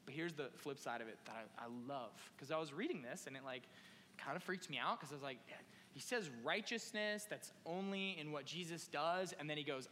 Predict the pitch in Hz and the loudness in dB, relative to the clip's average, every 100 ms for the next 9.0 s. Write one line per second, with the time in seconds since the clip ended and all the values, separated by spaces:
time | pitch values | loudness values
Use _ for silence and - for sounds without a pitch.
0 | 139 156 170 147 147 143 151 156 151 120 | 4 4 4 0 -2 -2 -2 -2 -4 -4
1 | - 123 139 135 113 - - 113 135 156 | -4 -4 -4 -4 -6 -8 -10 -8 -6 -2
2 | 170 170 170 175 - 202 214 - - - | -2 0 0 0 -4 -6 -8 -14 -20 -20
3 | - - - - - - 170 165 147 127 | -20 -20 -20 -20 -10 -4 2 2 2 0
4 | 120 117 110 120 120 95 - 175 196 220 | -4 -2 -2 -2 -4 -8 -6 -4 -2 -2
5 | 285 320 - - - - - - - - | -4 -6 -14 -20 -20 -20 -20 -20 -20 -20
6 | - - - - - - - 139 151 185 | -20 -20 -20 -20 -20 -20 -8 -2 0 2
7 | 202 208 185 170 165 147 143 139 135 - | 2 2 2 2 4 4 6 4 2 0
8 | 139 131 117 107 104 123 110 117 107 - | -2 -2 -4 -4 -6 -8 -4 -4 -4 -8